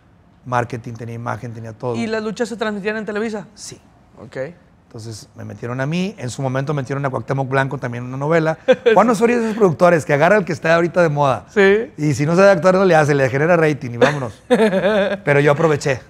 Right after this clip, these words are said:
Speaker 2: Ok.
Speaker 1: Aproveché y, este, había un director que se llamaba Sergio Jiménez, en paz descanse, y él les decía a los actores, "Aprendan de este muchacho", dijo. Él en la hora de comida, porque ahí en Televisa, en el cea donde estudian los actores,
Speaker 2: Sí.
Speaker 1: los chavos,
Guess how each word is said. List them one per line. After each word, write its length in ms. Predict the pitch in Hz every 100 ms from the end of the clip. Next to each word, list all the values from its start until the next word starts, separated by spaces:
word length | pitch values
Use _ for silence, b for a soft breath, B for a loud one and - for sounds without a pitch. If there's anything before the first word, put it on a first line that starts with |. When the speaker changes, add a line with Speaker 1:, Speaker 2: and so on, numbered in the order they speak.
| -
Speaker 2:
Ok. 440 | 175 170 180 196 - - 135
Speaker 1:
Aproveché 800 | 113 135 131 160 165 170 170 156
y, 140 | 127
este, 480 | 117 - - 110 110 -
había 220 | 120 123
un 100 | 139
director 420 | 147 143 - 139
que 160 | 139 131
se 120 | 117
llamaba 300 | 113 117 123
Sergio 240 | 117 123 131
Jiménez, 460 | 139 135 131 131
en 60 | -
paz 120 | 120
descanse, 400 | 120 131 127 - b b b b b b _ _ _ -
y 140 | 117
él 80 | 123
les 80 | 151
decía 160 | 135 143
a 20 |
los 80 | 139
actores, 440 | 117 131 113 - _ -
"Aprendan 320 | 101 131 151
de 60 | 147
este 140 | 147
muchacho", 420 | 143 113 147 -
dijo. 200 | 120 104 _ _ b b b
Él 120 | - 151
en 140 | 151
la 60 | 131
hora 120 | 151
de 60 | 156
comida, 420 | 135 135 165 196 _ _ _
porque 220 | 120 107
ahí 140 | 120 127
en 140 | 131
Televisa, 560 | - 143 139 120 156 - _ _ _ _ _ _ _ _ -
en 140 | 120
el 100 | 117
cea 240 | - 139
donde 220 | 147 143 120
estudian 300 | - 135 135
los 100 | 131
actores, 500 | 127 143 127 135 -
Speaker 2:
Sí. 120 | 185
Speaker 1:
los 80 | 196
chavos, 340 | 135 123 139